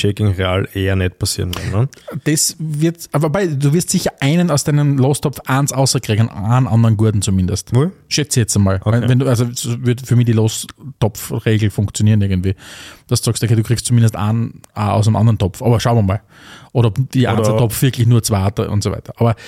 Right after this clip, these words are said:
Speaker 1: Ja.
Speaker 2: das werden wir eh sehen.
Speaker 1: Mhm.
Speaker 2: Ähm, ich bin auf jeden Fall gespannt, inwiefern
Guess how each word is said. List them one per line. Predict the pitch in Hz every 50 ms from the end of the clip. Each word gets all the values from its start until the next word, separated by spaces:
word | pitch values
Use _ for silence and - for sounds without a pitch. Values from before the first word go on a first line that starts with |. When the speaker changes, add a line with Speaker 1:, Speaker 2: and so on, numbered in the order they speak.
| -
Speaker 1:
Ja. | - 107
Speaker 2:
das | 107 107
werden | 131 123 127
wir | 120 92
eh | 113 131
sehen. | 123 - 151 175 185 - - - -
Speaker 1:
Mhm. | 110 110 117 139 - _ _ _ _ _ _ - - -
Speaker 2:
Ähm, | 117 117 117 120 123 120 120 - - _ _ _ _ _ _ _ _ _ _ _ _ _ _ _ _
ich | - 185 165
bin | 233 220 220
auf | -
jeden | - 160 160 143
Fall | 160 147
gespannt, | 139 139 123 - - 120 127 139 131 - _ - - - _ _ _ _ _ _ _ _ _ _ _ _ _ _ _ _ _ _ -
inwiefern | 143 131 131 120 120 120 - - - - - 127 123 120 120 123 123 127 127 127 127 120